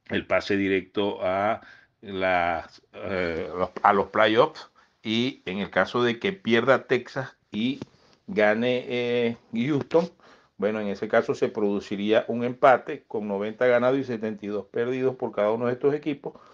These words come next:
pero como Houston le ganó la serie particular a Texas, entonces,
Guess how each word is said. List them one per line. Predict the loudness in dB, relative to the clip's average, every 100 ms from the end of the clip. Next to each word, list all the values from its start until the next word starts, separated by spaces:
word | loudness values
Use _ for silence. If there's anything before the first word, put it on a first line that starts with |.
| _
pero | -2 0
como | 0 -2 0
Houston | -2 0 0 2
le |
ganó | 2 2 2
la | 2
serie | 0 -2 0
particular | -2 -4 -8 -2 4 6 6
a | 2 0
Texas, | 2 0 2 0
entonces, | 0 0 0 0 0